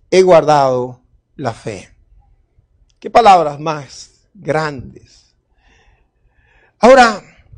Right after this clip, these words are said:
él está traspasando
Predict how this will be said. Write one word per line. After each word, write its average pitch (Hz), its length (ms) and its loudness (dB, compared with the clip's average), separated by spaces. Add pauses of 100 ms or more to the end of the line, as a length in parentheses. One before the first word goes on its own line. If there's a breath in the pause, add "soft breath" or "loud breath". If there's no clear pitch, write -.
(1700)
él 302 180 4
está 294 320 0
traspasando 294 1400 2